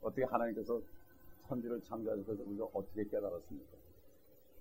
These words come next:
어떻게 깨달았어요? 그러니까 창세기 일 장 일 절을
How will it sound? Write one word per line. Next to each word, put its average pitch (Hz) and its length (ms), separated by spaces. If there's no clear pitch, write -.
어떻게 113 240
깨달았어요? 101 420
그러니까 120 200
창세기 131 420
일 110 160
장 120 180
일 113 140
절을 117 320